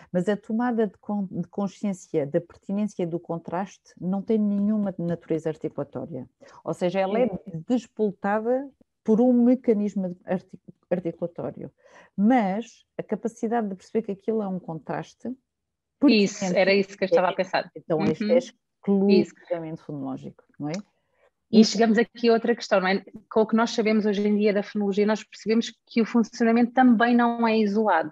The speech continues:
Speaker 2: não é? Por norma, isto
Speaker 1: Pois.
Speaker 2: não vai acontecer assim, que é outra diferença, não é? Não me adianta só perceber que é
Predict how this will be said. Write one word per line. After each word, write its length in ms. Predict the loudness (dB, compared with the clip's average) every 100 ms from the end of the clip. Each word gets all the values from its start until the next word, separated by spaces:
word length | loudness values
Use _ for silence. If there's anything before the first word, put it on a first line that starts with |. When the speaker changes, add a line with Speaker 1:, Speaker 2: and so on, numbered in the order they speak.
| -8
Speaker 2:
não 120 | -2
é? 200 | -2 -2 -4
Por 180 | -2 0
norma, 400 | 0 0 -4 -6
isto 160 | -6 -4
Speaker 1:
Pois. 80 | -2
Speaker 2:
não 160 | -2
vai 200 | 0 0
acontecer 560 | 0 -4 -4 -2 -2 -2 -6 _ -4
assim, 400 | -4 -2 -2 -2 -8 -20 -20 -20 _
que 100 | 2
é 60 | 4
outra 320 | 4 4 2
diferença, 580 | 2 0 -2 -2 -4 -6
não 80 | -4
é? 180 | -4 -2
Não 240 | 0 2 2
me 100 | 2
adianta 420 | 2 0 -2 -6
só 180 | -2 -6
perceber 380 | -6 -4 -4 -2
que 100 | 0
é 220 | 0 0